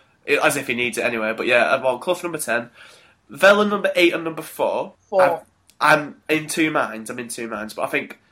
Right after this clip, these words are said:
Speaker 1: four, 'cause it could double up having been a defender and a midfielder. But eight's more of the combative midfield, you know, you box to box. So I'm, I'm undecided. But if Vela was to have number four, then Pratley number eight,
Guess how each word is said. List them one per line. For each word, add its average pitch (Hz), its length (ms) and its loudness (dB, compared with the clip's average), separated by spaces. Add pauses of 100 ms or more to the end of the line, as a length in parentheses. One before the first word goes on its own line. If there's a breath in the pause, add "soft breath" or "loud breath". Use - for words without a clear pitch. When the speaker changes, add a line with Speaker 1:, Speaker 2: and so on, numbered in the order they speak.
(140 soft breath)
Speaker 1:
four, 180 360 6
'cause - 100 -10
it 160 100 0
could 143 140 -8
double 147 240 -2
up - 80 -10
having 139 220 -8
been 139 160 -2
a - 20 -2
defender 131 460 -2
and 120 180 -6
a - 20 -10
midfielder. 123 680 -2 (100)
But - 140 -2
eight's 151 280 0
more 143 140 0
of 139 100 -4
the 143 60 -10
combative 135 520 -4
midfield, 131 400 -8
you 131 60 -8
know, 127 120 -2
you 123 100 -4
box - 320 -6
to 131 80 -12
box. 117 380 -4
So 110 220 -10
I'm, 120 180 -16 (380 soft breath)
I'm 127 280 -10
undecided. 135 640 0
But 123 100 -2
if 139 120 -4
Vela 160 400 0
was 156 120 -6
to - 80 -10
have 156 120 -6
number 151 160 -4
four, 131 280 -6
then 117 140 -10
Pratley 143 380 2
number 135 300 -2
eight, 123 260 -4